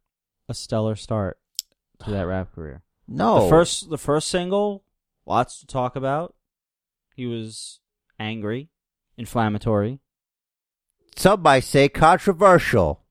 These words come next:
Speaker 1: Yeah. Second one was like, "Eh, you could have done better."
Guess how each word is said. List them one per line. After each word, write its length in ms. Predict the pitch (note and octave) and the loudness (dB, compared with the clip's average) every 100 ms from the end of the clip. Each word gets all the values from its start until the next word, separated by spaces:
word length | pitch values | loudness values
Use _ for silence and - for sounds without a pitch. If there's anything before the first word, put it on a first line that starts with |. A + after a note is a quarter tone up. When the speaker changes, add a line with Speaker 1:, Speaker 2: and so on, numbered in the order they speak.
| _ | _
Speaker 1:
Yeah. 360 | G2+ A#2 G2 - _ _ _ _ _ _ _ _ _ _ _ _ _ | -10 -6 -6 -10 _ _ _ _ _ _ _ _ _ _ _ _ _
Second 380 | - - C#3 E3 | -4 0 2 2
one 320 | F3 G3 G3 | 0 -2 -4
was 100 | F#3 | -4
like, 380 | D3 C#3 C3+ - _ _ _ _ _ _ _ _ _ _ _ _ _ _ _ _ _ _ _ _ _ _ - | 2 4 2 -4 _ _ _ _ _ _ _ _ _ _ _ _ _ _ _ _ _ _ _ _ _ _ -20
"Eh, 60 | |
you 760 | D2+ D#2 D2+ - - C#3 - _ - | -18 -18 -18 -20 -20 -20 -20 _ -20
could 120 | C#3+ | -18
have 80 | C3+ | -14
done 160 | B2 | -12
better." 240 | A2+ A2 | -12 -14